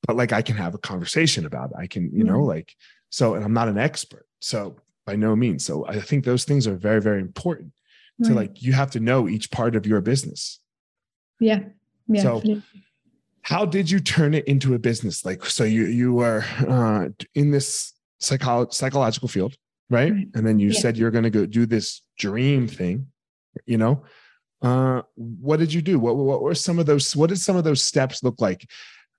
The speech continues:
Speaker 1: Um, and I know, you know, maybe nobody else here is, that's listening is going to be like, "Oh, I'm gonna do dreams." But
Speaker 2: Right.
Speaker 1: it's, it's hearing the process of how somebody else went through it, I think is very good for, for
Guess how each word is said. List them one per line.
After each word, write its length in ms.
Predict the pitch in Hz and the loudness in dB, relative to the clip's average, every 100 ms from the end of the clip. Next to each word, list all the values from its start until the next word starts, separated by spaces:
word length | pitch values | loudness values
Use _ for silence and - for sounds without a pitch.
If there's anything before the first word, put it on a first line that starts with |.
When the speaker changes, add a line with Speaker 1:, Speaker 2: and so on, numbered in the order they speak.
| - | -2
Speaker 1:
Um, 200 | 120 117 | 0 2
and 120 | 127 | 2
I 60 | 131 | 2
know, 400 | 139 143 - - | 2 2 -2 -2
you 100 | 139 | 0
know, 100 | 117 | 2
maybe 260 | 107 127 131 | 2 2 2
nobody 280 | 127 120 113 | 2 2 0
else 240 | 120 - | 0 -2
here 240 | 139 120 | 0 2
is, 160 | 107 107 | 2 -2
that's 260 | - 107 - | -6 -4 2
listening 360 | 123 - 107 | 2 4 2
is 160 | 101 92 | 2 0
going 260 | 113 110 | 2 2
to 100 | 101 | 2
be 140 | 92 104 | 0 0
like, 180 | 90 92 | 2 0
"Oh, 60 | |
I'm 120 | 92 95 | 0 0
gonna 180 | 92 | 0
do 140 | 90 90 | 0 -2
dreams." 440 | 120 127 90 - - - - _ | 0 0 0 -4 -14 -20 -20 _
But 280 | 117 104 - | 0 2 0
Speaker 2:
Right. 100 | 214 - _ _ - | -4 -6 _ _ -2
Speaker 1:
it's, 180 | 139 - | -2 -2
it's 260 | 139 - | -4 -4
hearing 380 | 127 - 214 233 | -4 0 2 2
the 80 | 151 | 0
process 540 | 143 123 120 110 107 | 0 0 0 -2 -2
of 100 | 107 | -2
how 200 | 113 104 | 0 0
somebody 680 | 104 - 139 151 143 135 123 | 0 -2 0 2 2 2 2
else 460 | 117 104 - - - _ _ _ _ _ _ _ - | 2 0 -4 -8 -12 _ _ _ _ _ _ _ -4
went 360 | 120 139 - | 0 0 0
through 300 | - 113 120 | -10 -4 -2
it, 120 | 98 - | -2 -6
I 80 | 107 | -8
think 240 | - 107 | -6 -4
is 100 | 107 | -4
very 300 | 98 123 123 | -2 0 0
good 380 | - 117 104 82 | 0 0 0 -2
for, 340 | - 98 87 | -8 -8 -8
for 420 | - 104 175 - | -8 -6 -6 -8